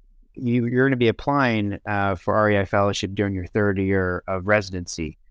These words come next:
So it's really good to know if you have an inkling to do any sort of fellowship, and that's w-, important to start on any kind of research early on in your residency training. Um, and even if you pivot to another subspecialty like I did,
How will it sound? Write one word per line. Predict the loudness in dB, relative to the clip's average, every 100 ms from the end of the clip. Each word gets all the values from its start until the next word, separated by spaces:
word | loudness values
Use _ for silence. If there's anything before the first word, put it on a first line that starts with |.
| -20 -10
So | -2 0 2 0 -4 _ _ _ _ -10
it's | -8 0
really | 2 4 2 0
good | 0 0
to | 0
know | -2 0 0
if |
you | 0 2
have | 2
an | 0
inkling | -2 -4 -2 -2
to | -2
do | -2 0
any | 0 -2
sort | -2 0
of | 0
fellowship, | 2 0 0 0 -2 -4
and | -4 0
that's | 0 -2 -8 _ _ -8
w-, | -4
important | -2 -4 -2 -4 -2
to |
start | -4 -2 -2
on | -4
any | -2 -2
kind | 0 0
of | 0
research | -2 -2 -2 -2 -4
early | -2 0 0
on | 2 0 0 -6
in | -10 -4
your | -2 0 0
residency | 0 0 -2 -10 -10
training. | -6 -4 -2 -2 -6 _ _ _ _ -2
Um, | 0 0 -4
and | -6 -2 2
even | 2
if | 0
you | -4
pivot | -2 0 2 0 -2 _ _ -14
to | -2 0
another | 2 0 0 0 -2 -4 -10 _ -18
subspecialty | -2 -2 0 -4 -4 -6 -4 -4
like | -4 -2
I | -2
did, | 0 -2 -2